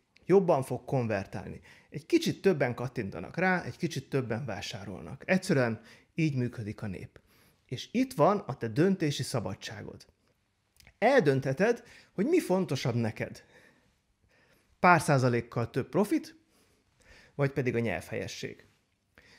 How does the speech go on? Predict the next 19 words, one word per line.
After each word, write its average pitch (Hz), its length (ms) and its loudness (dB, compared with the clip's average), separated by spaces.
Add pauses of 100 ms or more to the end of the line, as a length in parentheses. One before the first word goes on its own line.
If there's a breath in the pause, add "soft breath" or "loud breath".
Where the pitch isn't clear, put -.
(260 soft breath)
Egy 143 100 -6
multimilliárdos 139 1120 2 (220)
részvénytársaság 139 1040 0
nem 262 280 2
döntheti 123 560 0
el, 123 320 -6 (460 soft breath)
mert 120 420 -4
neki 160 380 -2
egyetlen 175 520 2
egy 117 120 0
mutató 127 480 0
számít, 202 540 0
az 139 120 -6
a 139 60 0
legfontosabb, 170 720 -4
és 151 140 -8
az 165 100 -4
a 175 80 -2
profit. - 520 -2